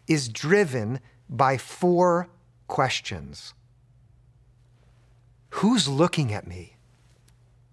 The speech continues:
When he walks in, that's the first thought in his mind. He scans the room,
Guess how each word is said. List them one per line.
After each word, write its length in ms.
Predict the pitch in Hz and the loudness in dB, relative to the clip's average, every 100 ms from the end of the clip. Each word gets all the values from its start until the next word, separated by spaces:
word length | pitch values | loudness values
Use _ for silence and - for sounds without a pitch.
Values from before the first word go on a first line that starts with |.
| _ _ _ _ _ - | _ _ _ _ _ -8
When 140 | 143 165 | 2 4
he 80 | |
walks 340 | 254 247 240 - | 4 4 2 0
in, 140 | 190 | 2
that's 220 | 131 196 | 2 2
the 80 | 254 | 0
first 560 | - - 190 220 - - | -2 -2 2 2 0 0
thought 280 | 185 165 - | 2 2 0
in 120 | 131 | -6
his 160 | 120 | -4
mind. 260 | 120 120 104 | -4 -4 -4
He 60 | 131 | -6
scans 480 | - 196 226 247 | 0 2 4 2
the 100 | 196 | 2
room, 400 | 220 156 107 123 | 2 2 0 -4